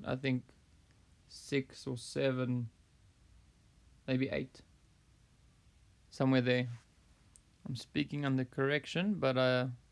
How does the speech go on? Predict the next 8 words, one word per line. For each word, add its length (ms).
you 80
know, 100
that 100
would 140
be 100
my 160
guesstimate. 680
Um, 580